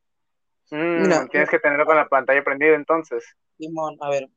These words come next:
Speaker 2: a ver,
Speaker 1: A
Speaker 2: lo
Speaker 1: ver,
Speaker 2: voy a
Speaker 1: si,
Speaker 2: bloquear.
Speaker 1: si al-
Speaker 2: Lo voy a bloquear,
Speaker 1: Va.
Speaker 2: voy a ver si me escuchas. Ah, ¿me escuchas?
Speaker 1: ¿Sí?
Speaker 2: ¿Me escuchas? ¿Sí me escuchas?
Speaker 1: Sí. Ahí sí te sigo escuchando.
Speaker 2: Ahí tengo bloqueado el celular, pero ¿qué pedo?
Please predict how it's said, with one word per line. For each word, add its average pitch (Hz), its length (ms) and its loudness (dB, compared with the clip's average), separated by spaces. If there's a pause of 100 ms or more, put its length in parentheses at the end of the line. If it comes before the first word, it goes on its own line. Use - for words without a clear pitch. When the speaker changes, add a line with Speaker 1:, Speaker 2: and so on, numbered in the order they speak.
(260)
Speaker 2:
a 147 120 -2
ver, 127 240 -4
Speaker 1:
A 151 120 6
Speaker 2:
lo 156 40 10
Speaker 1:
ver, 160 80 8
Speaker 2:
voy 180 60 8
a 220 40 8
Speaker 1:
si, 226 40 2
Speaker 2:
bloquear. 185 320 2
Speaker 1:
si 151 60 -4
al- 165 80 -6
Speaker 2:
Lo - 40 -20 (420)
voy 185 140 6
a 208 60 6
bloquear, 226 280 4
Speaker 1:
Va. 226 60 6
Speaker 2:
voy 214 100 6
a 220 80 6
ver 214 140 2
si 220 40 -4
me 190 100 -4
escuchas. 185 420 -4 (800)
Ah, 160 260 8
¿me 156 60 2
escuchas? 190 440 2 (1300)
Speaker 1:
¿Sí? 139 60 0 (380)
Speaker 2:
¿Me 156 80 -8
escuchas? 196 200 -18 (580)
¿Sí 170 80 -10
me 196 80 -8
escuchas? - 420 -2
Speaker 1:
Sí. - 60 -20 (440)
Ahí 143 180 2
sí 175 100 -8
te 185 120 -6
sigo 185 160 -2
escuchando. 147 400 -12 (1120)
Speaker 2:
Ahí 160 100 -8
tengo 220 200 0
bloqueado 175 320 4
el 151 60 0
celular, 151 380 4
pero 156 160 2
¿qué - 100 0
pedo? 185 220 2